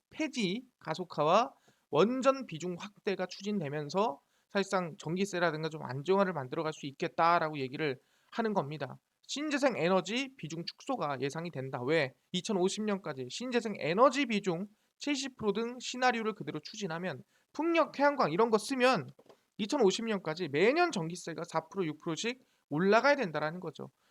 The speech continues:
그러니까 사실상 우리가 탄소 중립 가는 건 오케이인데 그렇다고 해서 가격을 올리면서까지 갈 필요는 없다라는 거예요. 그래서 우리는 신재생 에너지를 좀 줄이고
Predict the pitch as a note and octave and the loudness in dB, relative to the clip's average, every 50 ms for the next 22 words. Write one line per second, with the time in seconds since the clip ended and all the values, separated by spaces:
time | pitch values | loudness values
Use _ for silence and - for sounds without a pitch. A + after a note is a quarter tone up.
0 | _ _ _ B3+ B3 C#4 B3 C#4 D4 C#4 D4 C4+ B3 C#4 A#3+ F#3+ F3+ G3+ F#3+ G#3+ | _ _ _ 2 2 6 8 8 6 6 4 2 2 2 2 2 2 2 2 2
1 | G#3 G3 - - D#4+ E4+ D4 D#4+ D#4+ D#4+ D#4 - - E3 D#3+ F3 F#3+ G#3 E3 C3 | 2 2 2 0 0 0 0 -2 -4 -4 -6 -6 -4 -4 -4 -2 -2 -2 -4 -6
2 | - - F3 D#3 C#3+ C3+ D3 E3+ D3+ C#3 - _ _ _ _ - C4 F#4 F4+ F#4 | -6 -6 -6 -6 -6 -6 -4 -4 -4 -6 -8 _ _ _ _ 4 4 4 4 2
3 | D#4+ D#4 C#4 D4 C#4 C#4 B3+ - - - D#3+ E3+ E3+ A#3+ B3 D#4 D4 G#3+ D#3 E3 | -4 -4 -2 -2 -2 -2 -6 -6 -2 0 0 4 4 4 4 4 2 2 2 2
4 | F#3+ A#3 B3 C4 B3+ A#3+ A#3+ B3 A3+ A3 A3+ G3+ E3 C#3+ C#3 C#3 - G3 G#3+ G#3 | 0 0 0 0 0 0 -2 -4 -4 -8 -8 -4 -4 -4 -4 -4 -6 -6 -4 -4
5 | D3 B2+ - - G3+ G#3 F3+ D3 C3 B2 A#2+ A#2+ C3+ - D3+ E3 G#3 A#3+ C#4+ - | -4 -4 -2 0 0 0 0 -2 -6 -10 -14 -14 -12 -10 -2 2 4 4 4 2
6 | - _ _ _ _ _ _ - C#3+ D3 D#3 F3 - - - C4+ D4+ C#4 C4 C#4 | -2 _ _ _ _ _ _ -8 -6 -4 -4 -4 -6 -6 -6 -6 -6 -6 -4 -2
7 | C4+ G#3+ D3+ D#3+ E3+ D#3+ E3 E3+ D#3+ G3 F#3 E3 - A#3 C#4 C#4+ G#3 G3+ F#3+ F#3+ | -2 -2 0 -2 -2 -2 -2 -2 -2 -4 -6 -4 -6 -4 -2 -2 -2 0 -2 -2
8 | C3+ - | -2 -4